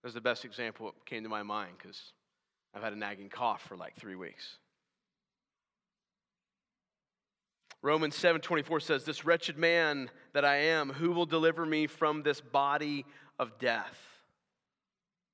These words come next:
This is Paul in Romans seven recognizing that the, the, this,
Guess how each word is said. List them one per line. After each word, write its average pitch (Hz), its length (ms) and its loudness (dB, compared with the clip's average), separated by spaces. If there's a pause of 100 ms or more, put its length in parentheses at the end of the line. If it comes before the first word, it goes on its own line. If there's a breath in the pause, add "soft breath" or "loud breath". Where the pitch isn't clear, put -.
(1000)
This 131 200 -6
is 151 120 -8
Paul 147 460 4
in 139 100 -2
Romans 143 300 0
seven 143 420 0
recognizing 135 920 -2
that 127 360 0
the, 120 220 0 (300 loud breath)
the, 120 100 -6 (220)
this, 123 340 -6